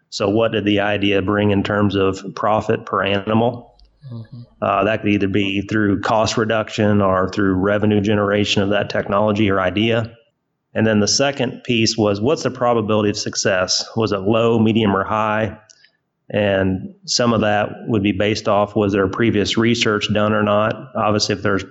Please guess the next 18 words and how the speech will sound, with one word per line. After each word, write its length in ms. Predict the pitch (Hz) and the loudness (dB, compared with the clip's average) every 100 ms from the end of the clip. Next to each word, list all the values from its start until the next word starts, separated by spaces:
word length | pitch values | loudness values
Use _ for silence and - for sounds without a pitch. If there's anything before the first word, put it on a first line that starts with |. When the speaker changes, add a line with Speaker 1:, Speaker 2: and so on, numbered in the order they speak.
| - | -8
Speaker 1:
previous 420 | 123 117 101 - | 0 2 2 0
findings 560 | 113 107 107 104 104 101 | 0 0 2 2 2 0
that 160 | 101 - _ - - - | -4 -6 _ -20 -20 -6
showed 260 | - 107 | -2 0
a 40 | 101 | -2
positive 600 | 110 101 101 101 98 95 | -2 0 0 2 0 0
response 560 | 98 - 104 104 101 | -2 0 0 0 -2
to 100 | - | -2
the 160 | 101 101 | 0 0
idea, 720 | 95 95 110 101 101 98 - - - - _ | 0 0 2 2 2 -2 -12 -20 -20 -20 _
the 100 | 104 | -8
probability 580 | - 120 117 104 113 101 | -2 0 0 2 0 0
of 80 | 95 | 0
success 800 | - 104 - 123 110 117 - 131 - _ _ | -2 -4 0 2 2 0 -4 -10 -18 _ _
would 220 | 151 107 | -4 0
obviously 340 | 101 98 98 107 | 0 -2 -4 -4
rate 300 | 95 107 101 | -2 0 0
higher 580 | 110 104 92 104 98 | -2 0 0 -2 -4